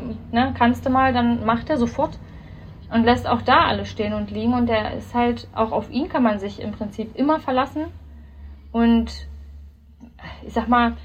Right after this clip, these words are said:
klar, auch wenn ich hier den Großteil alles übernehme, aber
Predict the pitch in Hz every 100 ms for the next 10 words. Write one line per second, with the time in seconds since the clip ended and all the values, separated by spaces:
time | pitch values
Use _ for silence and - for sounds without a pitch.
0 | - - 233 240 214 208 233 233 - 233
1 | 220 196 190 196 - 220 233 254 233 220
2 | 233 226 208 208 262 294 311 330 - -
3 | - - 226 226 226